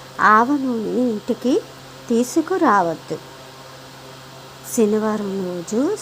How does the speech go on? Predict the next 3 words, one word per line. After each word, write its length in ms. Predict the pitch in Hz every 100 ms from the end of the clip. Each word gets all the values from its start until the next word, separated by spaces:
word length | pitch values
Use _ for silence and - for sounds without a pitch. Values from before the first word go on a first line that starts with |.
| -
శనివారం 720 | 202 202 202 196 196 208 330 - - 202
రోజు 800 | 185 180 170 - 196 233 359 508 - - - - - - -
ఇవేవి 760 | 220 175 185 185 180 214 294 466